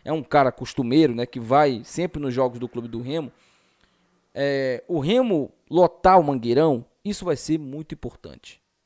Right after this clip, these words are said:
Vai ser muito importante, porque pelo que eu já me informei aí, por tudo que já vem sido falado,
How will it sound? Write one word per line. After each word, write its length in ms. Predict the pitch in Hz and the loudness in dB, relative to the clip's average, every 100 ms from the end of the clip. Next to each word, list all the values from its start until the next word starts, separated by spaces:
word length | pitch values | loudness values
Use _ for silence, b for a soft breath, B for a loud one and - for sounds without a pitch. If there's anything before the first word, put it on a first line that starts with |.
| _ _ _ - | _ _ _ -16
Vai 60 | |
ser 140 | - 135 | -10 -8
muito 300 | 131 131 120 | -8 -8 -4
importante, 540 | 120 - 151 160 - b b b | -4 -2 -2 -4 -10 b b b
porque 320 | 156 143 175 | -4 0 0
pelo 300 | 170 190 220 | 2 4 2
que 80 | 208 | 2
eu 60 | 185 | 2
já 160 | 165 | 2
me 80 | 156 | 0
informei 460 | 151 151 131 139 135 | -4 -4 -4 -4 -2
aí, 200 | 127 143 | -4 -6
por 240 | - 269 | -12 -10
tudo 200 | - 349 | -6 -6
que 120 | - | -4
já 120 | 180 143 | -2 -2
vem 180 | 139 127 | -2 -6
sido 260 | - 131 | -4 -4
falado, 500 | 120 117 165 180 117 | 0 4 6 4 2